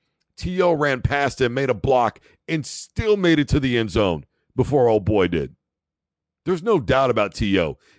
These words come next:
It's just that he manipulated the McNabb situation over the years into making people believe that it was McNabb's fault and that he basically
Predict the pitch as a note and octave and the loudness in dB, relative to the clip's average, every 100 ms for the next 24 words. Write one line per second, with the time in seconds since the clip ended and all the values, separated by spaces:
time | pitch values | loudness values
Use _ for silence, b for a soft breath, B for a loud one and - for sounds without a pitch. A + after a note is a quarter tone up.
0 | - D3 - F3+ - C3 A2 - F#3+ D#3+ | -10 -8 -2 -4 0 -2 0 -2 -2 -2
1 | B2+ A2+ B2+ C3+ B2 A2 G#2+ G#2 F#2+ - | -4 -4 -4 -2 0 2 2 0 -2 -6
2 | b b A2 B2+ A#2+ A#2 A#2+ A2+ A#2+ G#2 | b b -6 -4 -2 -2 -2 -2 -4 -4
3 | A#2 A2 G#2 G2+ - A2+ A2+ A#2 G#2+ G2+ | 0 0 0 -4 -2 -4 0 0 0 0
4 | G#2+ G2+ F#2+ F2+ - A#2+ A2 B2 B2 B2+ | 2 2 2 -2 -6 -8 -4 -4 -2 -2
5 | B2 A#2+ G#2 A2 G#2+ G#2 G2+ F#2 b b | -2 0 0 2 2 2 0 -2 b b
6 | - A2+ A2+ A2+ A2+ A2 G#2+ F#2 G#2+ A#2+ | -4 0 0 0 0 2 2 0 -4 -4
7 | A#2+ A#2+ A2 - A2 G#2 G2 A2 A2+ G#2+ | -2 0 -2 -2 0 2 0 -2 -2 -2
8 | G#2 G2 C3 C3+ - A#2+ A#2 A#2 G#2+ | -2 -2 -2 -2 -4 -4 0 0 0